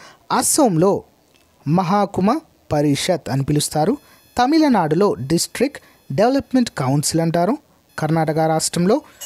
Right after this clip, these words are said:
డిస్ట్రిక్ట్ డెవలప్‌మెంట్ కౌన్సిల్ అనే పేరుతో పిలుస్తారు. గుజరాత్ రాష్ట్రంలో డిస్ట్రిక్ట్ పంచాయతీ అని పిలుస్తారు. మహారాష్ట్ర జిల్లా పరిషత్,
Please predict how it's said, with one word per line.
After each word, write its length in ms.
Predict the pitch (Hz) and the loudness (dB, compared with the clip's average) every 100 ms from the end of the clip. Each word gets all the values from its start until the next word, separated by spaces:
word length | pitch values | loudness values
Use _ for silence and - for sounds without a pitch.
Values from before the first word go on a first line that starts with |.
| - 147 | -8 -2
డిస్ట్రిక్ట్ 460 | 190 - 262 - | -2 -2 -6 -6
డెవలప్‌మెంట్ 800 | 123 170 220 254 247 233 254 285 - _ _ - | -4 0 2 2 0 2 2 2 -4 _ _ -4
కౌన్సిల్ 400 | 151 156 143 156 | -2 0 0 0
అనే 140 | 156 | 0
పేరుతో 340 | 147 160 151 165 | 0 0 0 -2
పిలుస్తారు. 580 | 170 170 - 170 202 294 _ _ _ - 135 151 | 0 -2 0 0 0 -2 _ _ _ -8 -4 -2
గుజరాత్ 440 | 147 156 156 151 | 0 0 0 0
రాష్ట్రంలో 640 | 151 151 - 160 208 254 - _ _ _ 127 | -2 -2 -2 0 2 0 -2 _ _ _ -8
డిస్ట్రిక్ట్ 680 | 135 214 - - 262 - - _ _ - _ - - | -2 -2 -2 -2 -4 -4 -14 _ _ -20 _ -12 -4
పంచాయతీ 880 | 165 170 - 165 151 143 - 185 - - | -2 -2 -2 -2 0 -2 0 -2 -2 -2
అని 100 | 160 | -2
పిలుస్తారు. 580 | 151 160 - 165 160 269 - _ _ - | 0 -2 -2 -2 -2 -2 -6 _ _ -4
మహారాష్ట్ర 840 | 170 254 240 190 135 113 - 113 - 113 | 0 2 2 0 0 -4 -4 -6 -6 -4
జిల్లా 340 | 147 160 160 | 0 2 2
పరిషత్, 580 | 160 160 165 - 277 | 0 -2 -2 -2 -4